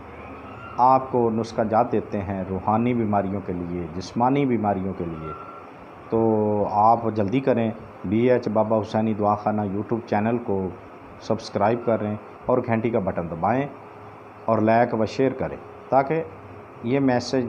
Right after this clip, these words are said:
یہ ویڈیو دوسروں تک بھی پہنچے۔ تو آئیں، ہم آپ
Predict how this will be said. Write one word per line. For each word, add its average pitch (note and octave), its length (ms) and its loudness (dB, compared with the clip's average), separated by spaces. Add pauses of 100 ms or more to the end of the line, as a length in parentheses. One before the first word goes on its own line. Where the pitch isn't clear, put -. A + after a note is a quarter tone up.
(140)
یہ B2 220 2
ویڈیو A#2+ 300 2
دوسروں C3 400 0
تک C3+ 240 0
بھی B2 100 0
پہنچے۔ G2 320 -4 (1400)
تو E2 320 -4 (840)
آئیں، C#3 320 4 (180)
ہم A#2 160 4
آپ A#2+ 160 4